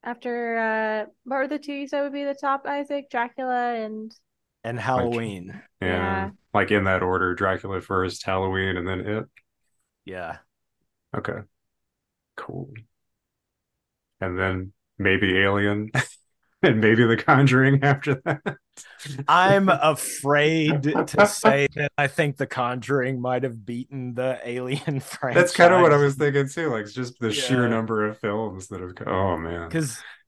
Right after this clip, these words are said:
Speaker 2: Alien, Alien is such a classic, but
Speaker 3: Yeah.
Speaker 2: a, a lot of people know it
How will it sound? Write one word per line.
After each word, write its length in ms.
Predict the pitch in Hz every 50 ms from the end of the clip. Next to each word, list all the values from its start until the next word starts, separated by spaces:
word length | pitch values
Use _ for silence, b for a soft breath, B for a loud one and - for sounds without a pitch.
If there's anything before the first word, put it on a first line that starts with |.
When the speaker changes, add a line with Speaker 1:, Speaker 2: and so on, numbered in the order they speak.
| _ -
Speaker 2:
Alien, 500 | 160 185 185 196 196 196 190 180 165 - -
Alien 380 | 143 156 170 175 180 170 160 147
is 140 | 147 143
such 540 | - - - - - 151 143 147 143 - - - -
a 80 | 147
classic, 600 | 135 - - 127 120 123 120 117 - 151 139 127 - 113 104 101 _ -
but 380 | 143 143 151 160 139 131 - _ _ _ _ _ _ _ _ _ _ _ _ _ _ -
Speaker 3:
Yeah. 240 | - - 147 143 - -
Speaker 2:
a, 60 | 139 143
a 40 |
lot 380 | 151 143 127 117 123 143 147 151
of 100 | 165 143
people 380 | - 143 143 139 - 127 127 127
know 480 | 120 120 123 120 117 117 123 127 131
it 340 | 131 131 127 123 _ - -